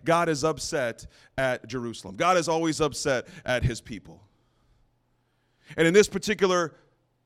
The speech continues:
place, that's what happens. God is upset. Doesn't like the way they have been living.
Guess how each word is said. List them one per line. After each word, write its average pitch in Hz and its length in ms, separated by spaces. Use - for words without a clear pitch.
place, 156 320
that's 160 160
what 160 140
happens. 156 340
God 156 240
is 147 100
upset. 156 640
Doesn't 156 220
like 147 180
the 151 80
way 151 200
they 143 140
have 135 140
been 131 160
living. 147 280